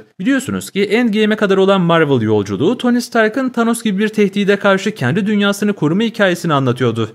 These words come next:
Ancak başka bir evrenden Tony Stark Thanos'u yendikten sonra Kang'le karşılaştı. Kang'in Thanos'tan bile daha büyük bir tehdit olduğunu fark ettiğinde onu durdurmak için çalışmalara başladı. Stark'ın şimdiye kadar geliştirdiği her teknoloji Thanos tekrar geri döndüğünde dünyayı savunmak için tasarladığı şeylerdi.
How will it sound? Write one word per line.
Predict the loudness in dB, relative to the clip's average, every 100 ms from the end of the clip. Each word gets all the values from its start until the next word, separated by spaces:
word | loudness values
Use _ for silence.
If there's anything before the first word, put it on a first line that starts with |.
| _
Ancak | -6 -2 -2 0
başka | -2 0 2
bir | 2
evrenden | 2 2 2 0
Tony | 0 -2
Stark | -2 -2 -4 -2
Thanos'u | 0 0 0
yendikten | 0 0 -2 -2 -2
sonra | -2 0 0 0
Kang'le | 0 -2 0 0
karşılaştı. | 2 2 0 0 0 -4 -4 _ -4
Kang'in | -2 -2 -2
Thanos'tan | 0 -2 -2 -2 0
bile | 2 2
daha | 2 2 0
büyük | 0
bir | -2
tehdit | 0 0 -2 0
olduğunu | 2 2 0 0
fark | 0 0 -2
ettiğinde | -2 -2 -2 0 0
onu | 2 0
durdurmak | 0 0 0 0
için | -2 0
çalışmalara | 0 0 0 2 4 4
başladı. | 2 2 0 -2 -4 _
Stark'ın | -6 2 2 2 0
şimdiye | 0 -2 0 0
kadar | 2 2 2
geliştirdiği | 2 -2 -2 -2 0 -2
her | 0 -2 0
teknoloji | -2 -2 -2 -2 -2 -2
Thanos | -2 -2 -4
tekrar | -6 -2 2 2
geri | 2 2
döndüğünde | 2 0 -2 -2 0 0
dünyayı | 0 0 0 0
savunmak | 0 0 0 -2
için | -2 0
tasarladığı | 0 2 2 4 2 2
şeylerdi. | 2 2 4 2 0